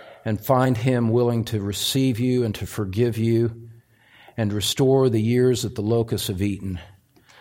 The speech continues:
the years that you've wasted. And if, even if it, chronologically it's a small window of time after a lifetime of sin, that there is still grace and productivity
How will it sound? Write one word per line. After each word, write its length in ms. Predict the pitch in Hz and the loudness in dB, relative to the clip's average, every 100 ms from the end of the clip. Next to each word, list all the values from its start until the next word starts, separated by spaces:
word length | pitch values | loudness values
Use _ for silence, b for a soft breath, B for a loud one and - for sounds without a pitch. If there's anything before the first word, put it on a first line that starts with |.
| b | b
the 100 | - | -2
years 380 | 107 120 135 120 | 2 6 6 4
that 180 | 117 - | -2 -2
you've 240 | 117 95 | -2 0
wasted. 580 | 110 120 113 - 101 90 - B B | 4 4 2 0 -2 -4 -8 B B
And 160 | 113 113 | 2 2
if, 160 | 113 | 2
even 340 | 123 135 135 127 | 2 4 4 4
if 180 | 120 | 2
it, 140 | 127 - | -2 -2
chronologically 920 | - 147 139 127 131 135 123 - 113 | 0 4 6 6 6 6 2 0 0
it's 160 | 104 110 | 0 -2
a 40 | |
small 500 | - 135 131 139 131 | -2 2 4 6 6
window 360 | 135 135 127 117 | 4 4 4 2
of 120 | 113 | 0
time 380 | - 139 135 123 | 0 2 4 4
after 320 | 117 113 123 | 0 0 2
a 60 | |
lifetime 600 | 113 123 123 123 135 127 | 4 4 4 2 0 0
of 100 | 113 | 0
sin, 420 | - 143 135 139 135 B B B | -2 0 2 2 0 B B B
that 160 | 113 - | -2 4
there 160 | 127 | 4
is 80 | 120 | 4
still 320 | - - 120 | 2 2 2
grace 560 | 101 127 139 143 139 - | 2 4 6 6 4 0
and 240 | - 113 | -2 -2
productivity 1000 | - 147 139 131 117 - 147 143 143 143 | 0 4 6 4 2 2 2 4 4 2